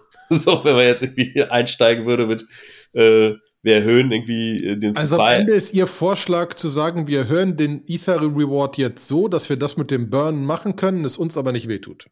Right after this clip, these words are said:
Speaker 1: Ja, genau. Das, äh, so, so die Idee. Aber dann, ähm, es, es bringt dann trotzdem nicht ganz so viel. Also, ne, ich,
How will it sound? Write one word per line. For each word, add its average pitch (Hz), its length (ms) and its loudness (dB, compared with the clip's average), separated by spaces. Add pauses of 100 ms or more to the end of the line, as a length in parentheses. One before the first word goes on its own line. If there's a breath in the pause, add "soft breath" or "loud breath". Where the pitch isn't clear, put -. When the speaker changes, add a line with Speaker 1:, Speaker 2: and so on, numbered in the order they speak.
(480 loud breath)
Speaker 1:
Ja, 98 360 0
genau. 92 420 -4 (480 loud breath)
Das, - 300 -4 (100)
äh, 104 260 -2
so, 120 540 -2
so 131 220 2
die 113 200 -4
Idee. 101 340 -2
Aber 98 180 -2
dann, 107 280 -2
ähm, 107 460 0 (640)
es, 107 160 -8
es - 220 -10
bringt 139 240 -4
dann 110 220 0 (340)
trotzdem 110 500 -4
nicht 101 240 -10
ganz 101 300 -6
so 104 120 -10
viel. 98 520 -6
Also, 92 320 -4
ne, 98 220 -2
ich, - 180 -12